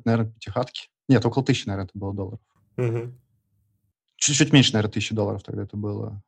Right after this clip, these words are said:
Speaker 1: Вот. И я почти три года отработал. Вот. Потом уволился, уехал в Москву. Там проработал почти год. Опять уволился, устроился в стартап. Э, все. Н-, начал получать,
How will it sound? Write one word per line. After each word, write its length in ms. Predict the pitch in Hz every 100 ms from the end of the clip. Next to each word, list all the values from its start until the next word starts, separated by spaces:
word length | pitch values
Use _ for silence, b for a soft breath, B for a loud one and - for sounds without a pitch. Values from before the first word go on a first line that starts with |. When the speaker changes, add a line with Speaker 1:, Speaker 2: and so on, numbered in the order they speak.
| 127
Speaker 1:
Вот. 320 | 110 104 101 - - -
И 80 | 117 117 117 113
я 120 | 120
почти 240 | 131 139
три 120 | - 135
года 180 | 147
отработал. 680 | 139 123 117 113 131 151 156 _ _
Вот. 220 | 110 107
Потом 280 | - 113 139
уволился, 460 | 110 123 127 - 110
уехал 280 | 110 -
в 40 | 104
Москву. 440 | 104 - 110 143 - _ _ _ _ _ _ _ -
Там 180 | 123
проработал 500 | 127 123 120 120 120
почти 280 | 113 113 -
год. 320 | 110 113 107 -
Опять 300 | - 117 113
уволился, 560 | 120 120 117 113 - 113
устроился 800 | 110 113 117 113 113 - - 110 107 107 104 104 104
в 40 | 101
стартап. 720 | - - - 110 - 98 107 - _ _ _ _ _ _ _ _ _ - -
Э, 480 | 107 104 104 101 98 - _
все. 280 | - - 104 _ -
Н-, 120 | 110
начал 240 | 113 131 123
получать, 380 | - 110 120